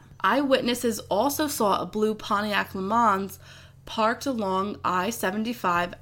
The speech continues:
hours before Jill Robinson's body was found. The witness said there was damage to the vehicle's rear, and he was confident that this was the car because he owns one himself.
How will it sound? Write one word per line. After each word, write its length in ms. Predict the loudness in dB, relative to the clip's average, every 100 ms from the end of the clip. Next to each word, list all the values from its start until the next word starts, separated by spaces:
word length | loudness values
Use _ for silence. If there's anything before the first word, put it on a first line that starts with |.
| 0
hours 480 | 2 4 2 0
before 560 | -4 -10 -8 -4 0 0
Jill 300 | -2 -4 -4
Robinson's 640 | -2 -4 -4 -10 -10 -10
body 320 | -8 -8 -8
was 200 | -8 -8
found. 480 | -4 -2 -2 -4 -12 -18 -20 -20 -20 -20 -10 0
The 100 | 2
witness 420 | 4 2 2 0
said 380 | 0 2 2 0
there 140 | -2
was 200 | -2 -4
damage 480 | -2 0 0 -2 -2
to 80 | -4
the 140 | -4
vehicle's 580 | -2 0 -2 -2 -4 -4
rear, 440 | -4 -2 -2 -6 -12 -20 -20 -12
and 120 | -8
he 180 | -2 0
was 200 | 2 0
confident 880 | -4 0 6 6 4 0 2 0 0
that 220 | -2 -2
this 200 | -4 -2
was 180 | -2 -2
the 80 | -4
car 460 | -4 2 2 2
because 380 | 0 -4 -6 -6
he 200 | -2 -2
owns 300 | 0 -2 -2
one 160 | -2 -2
himself. 720 | -2 -2 0 0 0 -8 -18